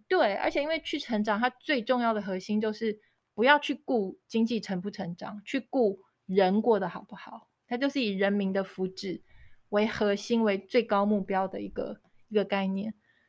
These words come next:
所以假如说，因为现在我们，我会觉得啦，我自己会觉得那个毕竟还是一个我现在眼睛能看到我觉得最好的选项，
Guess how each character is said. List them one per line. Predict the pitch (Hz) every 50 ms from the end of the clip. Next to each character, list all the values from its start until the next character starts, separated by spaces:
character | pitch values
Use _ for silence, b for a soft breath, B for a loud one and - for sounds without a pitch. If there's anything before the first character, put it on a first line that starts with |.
| _ _ _
所 | - 311
以 | 320 277 - - - _
假 | - - 190 190 196
如 | 202 214 226 233 254
说， | - 302 285 285 277 277 277 277 - _ _ _
因 | - -
为 | 359 311 269
现 | - 359 330
在 |
我 | 269
们， | 208 202 202 208 226 - _ _
我 | - 214 214
会 | 277 349 339
觉 | - - 190 185
得 | 185 190
啦， | 190 190 196
我 | 196
自 | 196 -
己 | 285
会 | 277 277 247
觉 | 233 214 196
得 | 202
那 | 226 285
个 | 269 247 - - -
毕 | - 302 262
竟 | - 262 262 240 226
还 | 208 185 196
是 | - - 214 196 208 _ _ _ _ -
一 | - 190
个 | - - 202 190 - b b b b b b b _ _ _ _ _ _ _
我 | - 196 190
现 | - 294 285
在 | 262 233
眼 | 202 190 190 185
睛 | - 254 262 247
能 | 208 190
看 | 190 - 233 214 208
到 | 220 214 202 190
我 | 180 180
觉 | 175 - 190
得 | 185
最 | 185 208 196
好 | 175 175 180 175
的 | 175 190
选 | 175 - - 170
项， | 185 - 208 185 185 185